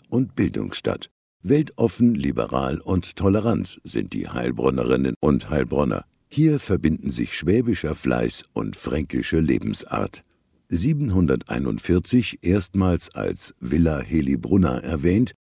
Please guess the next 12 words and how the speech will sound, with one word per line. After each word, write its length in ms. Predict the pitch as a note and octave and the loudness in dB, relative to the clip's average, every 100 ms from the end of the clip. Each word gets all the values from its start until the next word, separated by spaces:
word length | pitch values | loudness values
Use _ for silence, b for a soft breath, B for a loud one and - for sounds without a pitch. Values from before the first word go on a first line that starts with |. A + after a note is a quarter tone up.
| _ | _
erhielt 500 | G2+ E2+ E3+ D#3+ - | -4 2 2 2 -2
Heilbronn 540 | C2+ A1+ A#1+ F#2 G#2+ - | -6 -2 2 4 2 -2
zwölfhunderteinundachtzig 1500 | - A#2 C#3 - F#2+ C#2 - C2+ B1 G1+ G#1 - - B1+ - - _ | -2 0 0 0 0 0 0 -6 -4 -4 -4 -6 -4 -4 -4 -14 _
das 200 | G2+ F2+ | -2 -2
Stadtrecht. 640 | - D#2+ - G1+ - - - _ _ _ | -2 -4 -2 -4 -4 -10 -20 _ _ _
Früh 460 | - - D#3+ G#2 G#1 | -14 0 4 4 4
wurde 280 | G#1+ C2+ A#1 | 0 -2 -2
die 160 | A1 | -4
Stadt 280 | - - C2+ - | -4 -2 -2 2
zum 240 | F2 D2+ | 2 2
Innovationszentrum 1300 | - F2 F2 F#2+ F#2+ B2 B2 F#2 - C2 B1+ - G#2+ | 0 2 2 2 0 2 2 2 0 -2 0 0 0
Süddeutschlands. 880 | F#2+ A2+ - B1+ - A#1+ A1 - | 2 0 0 -2 -2 -2 -2 -4